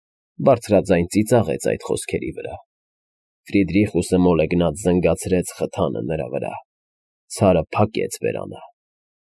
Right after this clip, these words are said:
Լաց լինել էր հարկավոր։ Բոլոր մեղքերը հիշատակելով, աղոթք անելով,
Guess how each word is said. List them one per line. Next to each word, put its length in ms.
Լաց 420
լինել 400
էր 140
հարկավոր։ 600
Բոլոր 480
մեղքերը 500
հիշատակելով, 920
աղոթք 560
անելով, 520